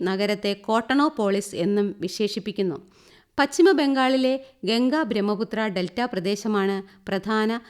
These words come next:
ചണ ഉൽപ്പാദന മേഖല. ലോകത്ത് ഏറ്റവും കൂടുതൽ തേയില ഉൽപ്പാദിപ്പിക്കുന്ന രാജ്യമാണ് ഇന്ത്യ. കരിമ്പിൻ്റെയും പഞ്ചസാരയുടെയും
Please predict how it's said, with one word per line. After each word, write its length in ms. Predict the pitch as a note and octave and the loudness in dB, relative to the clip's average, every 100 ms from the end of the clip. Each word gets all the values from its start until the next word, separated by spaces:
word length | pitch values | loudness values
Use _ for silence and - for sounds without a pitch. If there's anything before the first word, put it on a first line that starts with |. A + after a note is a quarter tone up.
| - _ | -20 _
ചണ 280 | - G#3+ C#4 | -2 0 0
ഉൽപ്പാദന 600 | A3 F#3+ G#3+ G3 F#3+ G#3 | 0 -2 -2 -2 0 0
മേഖല. 460 | G#3+ F3+ F#3+ F3+ - - - _ - | 0 0 -2 -6 -8 -16 -20 _ -4
ലോകത്ത് 340 | G3+ G#3+ A3 A3 | 0 0 0 0
ഏറ്റവും 360 | A3+ C4 B3+ | 0 0 2
കൂടുതൽ 340 | B3+ B3 B3 B3 B3 | 2 2 0 0 2
തേയില 280 | A#3 D4+ E4+ | 2 4 2
ഉൽപ്പാദിപ്പിക്കുന്ന 760 | B3+ A#3 A3+ A#3 A#3+ B3 A#3+ | 2 2 0 0 -2 -2 0
രാജ്യമാണ് 880 | A#3+ F#3+ F#3 B3 A#3 F#3+ G3 F#3+ - | 0 0 0 0 2 2 0 -4 -4
ഇന്ത്യ. 360 | F#3 F#3+ F#3+ D#3+ - - - _ A3 | -2 0 -2 -6 -12 -20 -20 _ -2
കരിമ്പിൻ്റെയും 760 | G#3 A3 A3 G#3 A3+ A3 G#3+ | 0 2 2 2 2 2 0
പഞ്ചസാരയുടെയും 1000 | G#3 G3 A3 A#3+ A3 A3 A3 G3+ G#3 A3+ | 0 -2 -2 0 2 2 2 2 0 -2